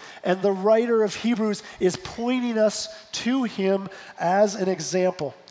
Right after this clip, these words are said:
Enoch is seventh in line from Adam. Remember, Adam's the first person that God created. Seven generations later, we have Enoch. Enoch's story is found in Genesis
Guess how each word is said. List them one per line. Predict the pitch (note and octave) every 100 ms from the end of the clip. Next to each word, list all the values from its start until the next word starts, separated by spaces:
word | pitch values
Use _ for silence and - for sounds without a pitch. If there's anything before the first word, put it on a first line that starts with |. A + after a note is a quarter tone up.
| - - - -
Enoch | C4 C#4+ G#3 A3 - - - -
is | G#3+ F#3
seventh | - - A#3 B3+ D4+ C#4+ - -
in | A3
line | G#3 G3 G#3 G3+ G3+ G3+ G3 -
from | - G3+ G3+
Adam. | G3 F#3 D#3+ G#2+ - - - -
Remember, | D#3+ F#3 A3 A3
Adam's | F#3 G3 A3
the | -
first | - A3+ A#3+ -
person | G#3+ G#3 G#3+
that | F#3+
God | F#3 F#3 F#3
created. | - F#3+ F#3 C#3 A#2 - -
Seven | - - A3+ C4
generations | A#3+ B3+ B3 A#3+ B3 C4+ A3+
later, | A3+ G3+ F#3+ F#3 - - -
we | G3 G#3+
have | G3 F#3+ G3+
Enoch. | G3 C#3 - - - - - - G3
Enoch's | B3+ C4 -
story | - G3 F3 F3 F#3 F3 -
is | - E3+
found | - G3+ G3+ G3+
in | F#3 E3
Genesis | C#3+ G3+ G#3+ - G#3+ -